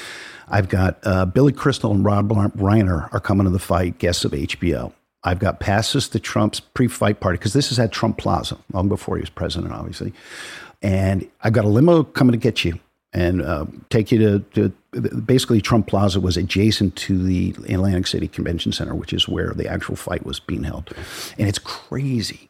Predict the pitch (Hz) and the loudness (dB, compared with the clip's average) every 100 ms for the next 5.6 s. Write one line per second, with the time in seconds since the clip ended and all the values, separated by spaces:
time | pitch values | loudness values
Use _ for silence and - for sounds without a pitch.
0 | _ - 95 90 80 92 - - - - | _ -8 -6 -6 -8 -10 -12 -16 -20 -2
1 | 113 175 151 95 104 131 - 92 87 92 | 2 4 4 4 2 0 0 0 0 0
2 | - 90 - 87 95 117 131 107 98 98 | -2 -4 -4 -4 -2 0 0 0 0 0
3 | 90 - 87 92 95 95 107 90 92 95 | -2 -4 -4 -2 -2 -2 -4 -2 -2 -2
4 | 87 98 104 95 92 95 90 98 90 85 | -4 -4 -2 0 0 0 0 -2 -4 -4
5 | 87 90 85 - - | -2 -2 -4 -6 -10